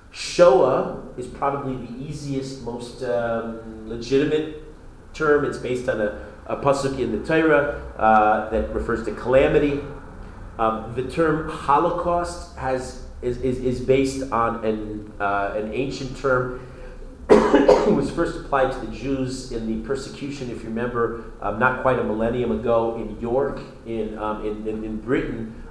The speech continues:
um, where the Jews were persecuted, and Holocaust referring to pagan rites of sacrificial offerings by fire. Holocaust being by, uh, the Holocaust burning, burning by fire, uh, some people don't like the reference. I mean, people like to take offense nowadays. Everybody's a victim.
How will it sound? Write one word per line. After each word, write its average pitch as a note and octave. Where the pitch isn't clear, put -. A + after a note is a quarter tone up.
um, F#2+
where G#2+
the G#2+
Jews B2
were A2
persecuted, A#2+
and G#2
Holocaust D3
referring B2
to -
pagan D3
rites B2
of A2
sacrificial B2+
offerings A2
by G#2
fire. A2
Holocaust -
being G#2+
by, G2+
uh, F#2+
the G#2
Holocaust G#2+
burning, A2+
burning A#2+
by G2+
fire, A#2+
uh, G#2
some -
people C3
don't A#2
like A2
the G#2
reference. A2+
I -
mean, A2
people G#2+
like G#2
to -
take G2+
offense G#2+
nowadays. F#2+
Everybody's F#2+
a F#3
victim. G3+